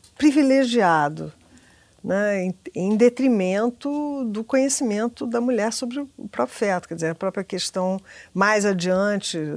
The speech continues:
já na gravidez, de saber a posição do feto. "Ah, então, ai, tá doendo aqui, ai, ele enfiou o pé na minha costela."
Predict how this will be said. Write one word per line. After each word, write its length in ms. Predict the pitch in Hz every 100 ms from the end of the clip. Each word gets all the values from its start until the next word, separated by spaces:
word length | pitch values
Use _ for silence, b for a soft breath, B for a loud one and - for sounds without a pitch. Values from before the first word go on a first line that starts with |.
| 151
já 240 | 151 156 156
na 80 |
gravidez, 560 | 156 165 165 175 190 175
de 160 | 170 170
saber 360 | - 175 202
a 40 | 202
posição 760 | 202 190 170 - 220 233 220
do 80 | 165
feto. 400 | 151 196 196 185
"Ah, 240 | 180 220 214
então, 320 | 185 196 -
ai, 340 | 127 147 294
tá 120 | 277 233
doendo 360 | 220 240 240
aqui, 460 | 214 - 254 262 247
ai, 380 | 226 311 330 311
ele 140 | 285
enfiou 240 | 277 302 277
o 40 |
pé 200 | 262 247
na 80 | 247
minha 140 | 220
costela." 680 | 226 233 - 220 226 220